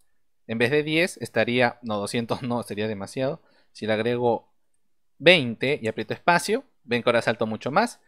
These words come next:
Igual tenemos el múltiplo de gravedad. Si fuera cinco, caeríamos mucho más rápido. Es decir, saltaríamos menos y care-, caeríamos más rápido.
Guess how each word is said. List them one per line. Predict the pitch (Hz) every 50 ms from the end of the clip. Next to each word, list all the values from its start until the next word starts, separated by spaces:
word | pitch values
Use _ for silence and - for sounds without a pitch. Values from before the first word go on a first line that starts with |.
| _ _ _ _ _ _ _
Igual | - 123 131 127
tenemos | - 139 131 135 139 139 139 135 135 135 135 139 143 - - - - - -
el | 110 110 120 113 120
múltiplo | 135 143 139 151 131 - 139 123
de | 123
gravedad. | 120 117 113 120 123 131 143 165 - _ _ _
Si | - - 117 113 110 101
fuera | - 139 139 143 139
cinco, | - - 165 180 180 - - 170
caeríamos | - 120 113 113 113 117 117 113 - -
mucho | 139 139 135 - 127
más | 117 117 113
rápido. | - 156 160 165 - 165 165 208 262 -
Es | - 127
decir, | 123 135 123 - 117 -
saltaríamos | - 120 - 131 131 143 175 180 175 165
menos | 196 208 208 214 269 302 - - _ _ _ -
y | 117
care-, | - - - 120 120 127 - -
caeríamos | - 120 120 127 127 135 135 127 127
más | 123 117 113 110
rápido. | 101 92 - - 87 -